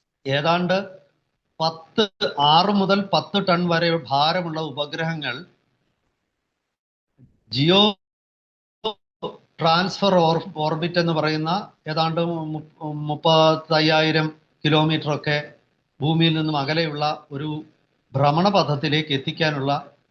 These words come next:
ഒരു വലിയ റോക്കറ്റാണ്. അഗ്നികുലിൻ്റേതാകട്ടെ അത് കേവലം നൂറ് കിലോഗ്രാം ഭാരമുള്ള ഒരു ഉപഗ്രഹം വഹിച്ചുകൊണ്ട് ഒരു എഴുന്നൂറ് കിലോമീറ്റർ അകലെയുള്ള ഒരു ഭ്രമണപഥം വരെ പോവുക എന്നുള്ള ഒരു കൃത്യമാണ്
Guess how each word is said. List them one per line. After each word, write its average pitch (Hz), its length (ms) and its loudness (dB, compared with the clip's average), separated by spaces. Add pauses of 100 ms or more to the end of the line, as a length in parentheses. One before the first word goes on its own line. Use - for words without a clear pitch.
(180)
ഒരു 147 100 -6 (100)
വലിയ 151 300 0
റോക്കറ്റാണ്. 117 560 -6
അഗ്നികുലിൻ്റേതാകട്ടെ 160 1040 2 (640)
അത് 151 240 0 (920)
കേവലം 190 380 0 (800)
നൂറ് 220 360 2
കിലോഗ്രാം 202 480 2
ഭാരമുള്ള 170 380 4 (300)
ഒരു 165 160 -2 (480)
ഉപഗ്രഹം 160 500 2
വഹിച്ചുകൊണ്ട് 139 520 -2 (600)
ഒരു 151 120 -4
എഴുന്നൂറ് 202 340 0
കിലോമീറ്റർ 180 420 -2 (280)
അകലെയുള്ള 151 400 -2 (600)
ഒരു 147 100 -4
ഭ്രമണപഥം 143 500 0
വരെ 135 160 0
പോവുക 135 280 -2
എന്നുള്ള 127 240 -4 (540)
ഒരു 135 220 -2
കൃത്യമാണ് 127 500 0